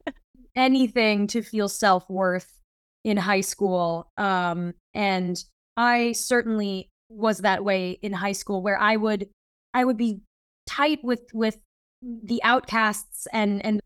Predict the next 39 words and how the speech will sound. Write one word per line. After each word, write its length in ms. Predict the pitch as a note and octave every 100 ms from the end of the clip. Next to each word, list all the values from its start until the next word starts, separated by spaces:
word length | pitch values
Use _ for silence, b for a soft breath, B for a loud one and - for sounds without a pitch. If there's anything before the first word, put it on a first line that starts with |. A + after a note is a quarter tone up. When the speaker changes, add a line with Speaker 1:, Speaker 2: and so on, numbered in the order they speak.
| -
Speaker 2:
choir 280 | B3 A#3+ A3
kids 320 | A#3 G#3+ G3
and 120 | G#3
the 60 | G3+
theater 320 | B3 B3 A3+
kids. 440 | - A3 G3+ F3 - _ _ _
But 140 | B3 A3
then 360 | A#3 A3 G#3+ -
if, 220 | A#3+ A3+ - _ _ _ -
if 280 | B3+ - -
one 160 | A3+ A#3+
of 120 | A3+
the 100 | A3
rich, 460 | F#3+ A3+ - - -
popular, 880 | - G#3 G#3 A3 G3+ F#3+ F3+ F3+ - _ _ _
um, 520 | G#3 G3 F3+ F3 F3+ - _ _ G3
beautiful 720 | G3 A3 A3+ G#3+ G#3+ G3 F#3 F#3 G3
girls 440 | G#3+ G#3 F#3+ F#3
at 200 | - -
school 540 | - - A3 G3+ F#3 -
ever 220 | A3+ A3+
gave 220 | G3+ G#3
me 100 | G3
time 240 | G3 F#3+ F3+
of 120 | E3+
day, 320 | F#3+ F3+ E3
I 180 | D#3 F#3+
would 160 | F#3 E3+
be 160 | F#3
like, 180 | F3+ E3+
"Oh, 160 | G#3+ G3
yes, 360 | E3+ F#3+ D#3+ F#3+
of 100 | -
course." 420 | G#3+ G#3 F3 -
Like, 140 | A3+
it 120 | B3 B3+
was, 140 | A3+
Speaker 1:
Mm-hmm. 720 | G3+ A3 G#3+ _ _ _ -
Speaker 2:
uh, 440 | A3+ G#3+ G3+ F#3